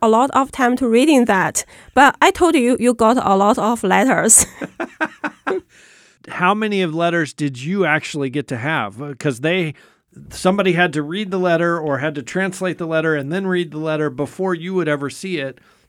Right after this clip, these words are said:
Speaker 2: How many of them were you allowed to receive?
Speaker 1: Around twenty or thirty.
Speaker 2: Okay, but you know there were a lot, lot more than that.
Speaker 1: Yeah.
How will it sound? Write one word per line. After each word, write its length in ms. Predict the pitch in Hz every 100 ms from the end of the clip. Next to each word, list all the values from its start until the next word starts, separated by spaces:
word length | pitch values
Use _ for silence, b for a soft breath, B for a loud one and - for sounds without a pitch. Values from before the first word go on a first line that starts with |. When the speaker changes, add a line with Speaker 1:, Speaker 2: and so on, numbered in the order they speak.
| _
Speaker 2:
How 220 | - 175
many 260 | 202 196
of 140 | 185 151
them 460 | 165 160 156 151
were 200 | 135 139
you 280 | 143 151 180
allowed 380 | 156 143 143 131
to 120 | -
receive? 760 | 127 120 - 165 123 - - _ - b b b _ _
Speaker 1:
Around 720 | 330 349 240 214 202 226 - _ _ _
twenty 440 | - 240 254 254
or 140 | 190 196
thirty. 760 | - 196 196 240 277 302 311 - - -
Speaker 2:
Okay, 280 | 117 131
but 280 | 107 123 120
you 120 | 185
know 220 | 180 175 180
there 160 | 156
were 100 | 139
a 60 | 135
lot, 420 | 135 143 143 131
lot 240 | 135 139 135
more 180 | 139 127
than 160 | 117
that. 240 | 101 101 - _
Speaker 1:
Yeah. 320 | - 208 -